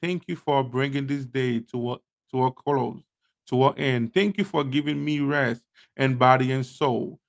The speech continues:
Your hand has been over me. You know, your hand has been over me and it has guard and prevent me, preserve me, I'm sorry.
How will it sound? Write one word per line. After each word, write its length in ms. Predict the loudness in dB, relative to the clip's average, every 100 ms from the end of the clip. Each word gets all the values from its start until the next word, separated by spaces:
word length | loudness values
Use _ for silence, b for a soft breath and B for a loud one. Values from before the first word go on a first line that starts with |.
| _
Your 300 | 4 8 8
hand 220 | 6 2
has 260 | 4 2 2
been 380 | -2 -2 -2 -2
over 320 | -2 -2 -2 -4
me. 320 | -4 -6 -12 _ _ _ _ _ _ _ _ _ _ _ _ _ _ _ _ _
You 120 | -4 0
know, 340 | 2 2 0 _ _ _ 0
your 220 | 4 6
hand 220 | 6 4
has 180 | 4 2
been 160 | 2 0
over 300 | 0 0 -2
me 320 | -2 -2 -2
and 100 | 0
it 100 | 2
has 300 | 4 4 2
guard 440 | -2 2 4 2
and 180 | 0 -6
prevent 360 | -6 -4 -6 -4
me, 360 | -4 -2 -4 -8 _ _ _ _ _ _ _ _ _ _ _ _ _ _ _ _ _ _ 0
preserve 580 | 0 0 2 4 2
me, 160 | 0 -4
I'm 140 | -6
sorry. 400 | -6 -6 -6 -8